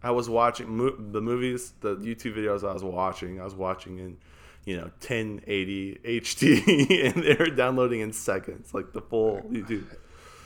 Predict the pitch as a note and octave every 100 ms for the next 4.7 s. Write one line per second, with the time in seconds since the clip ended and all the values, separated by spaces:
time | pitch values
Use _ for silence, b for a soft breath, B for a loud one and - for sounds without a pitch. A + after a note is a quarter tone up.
0 | B B - - B2+ D#3 D#3+ C#3+ C3+ A#2
1 | G#2 F2 E2+ F#2 F#2+ F#2 F2+ F2+ F#2 F2+
2 | G2 G2 E2+ E2+ - F2 A#2 A2 F#2 F#2+
3 | F#2+ F#2 F2+ A2 C3 C3 A2+ A2 A2 -
4 | G#2+ - F#2 G2+ A#2 C3 -